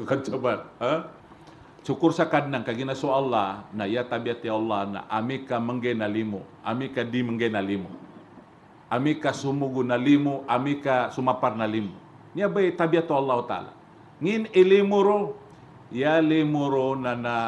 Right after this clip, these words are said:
ah, sabab sa katawan Allah Ta'ala tigin, ami ka, ya mungkus ka sa upama na na, ah,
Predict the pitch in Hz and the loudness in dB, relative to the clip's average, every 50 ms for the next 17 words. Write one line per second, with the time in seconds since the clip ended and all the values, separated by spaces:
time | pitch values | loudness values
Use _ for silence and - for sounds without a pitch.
0 | 110 107 104 - - - - 117 123 123 120 - 143 139 160 156 143 - - - | -2 -6 -8 -12 -16 -10 -4 -2 -2 -2 -2 -2 2 4 4 2 2 0 -4 -2
1 | 131 120 117 107 104 - - - - - 131 127 - 160 160 165 156 156 156 156 | 0 0 0 -2 -4 -6 -12 -10 -2 0 0 2 6 6 6 6 6 4 2 4
2 | 156 156 156 156 151 160 160 151 139 127 - 123 113 113 113 110 110 - - 110 | 4 4 4 4 4 2 2 2 2 0 -2 -4 -4 -2 -2 -4 -4 -6 -4 -4
3 | 117 131 143 147 143 - 131 131 123 113 107 117 127 131 139 143 143 143 135 117 | -4 -2 -4 -4 -6 -4 -2 0 0 0 0 0 2 2 2 2 0 -4 -4 -4
4 | - 135 131 - 113 - 139 127 123 - - 113 107 107 - - - - - - | -6 -8 -8 -6 -2 0 2 2 2 2 0 -2 -2 -2 -4 -6 -10 -12 -8 -2
5 | - 117 117 131 123 117 110 110 107 101 101 101 - - - - - - - - | -2 -2 0 0 -2 -2 -2 -4 -6 -6 -6 -6 -6 -8 -12 -16 -20 -20 -20 -20
6 | - - - - 104 107 110 110 110 110 107 101 92 - | -20 -16 -8 -2 0 0 2 2 2 0 0 -2 -2 -6